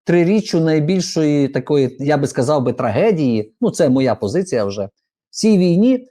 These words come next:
як втрата Маріуполя і усього Приазов'я,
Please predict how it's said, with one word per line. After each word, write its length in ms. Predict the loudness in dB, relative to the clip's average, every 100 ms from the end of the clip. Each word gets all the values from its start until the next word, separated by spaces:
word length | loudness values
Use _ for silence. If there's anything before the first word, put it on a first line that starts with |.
| _ _
як 220 | -2 -2 0
втрата 380 | 0 0 0
Маріуполя 600 | 2 2 2 2 2 0
і 360 | 0 0 0 2
усього 420 | 0 0 0 0
Приазов'я, 720 | 0 2 2 2 2 2 0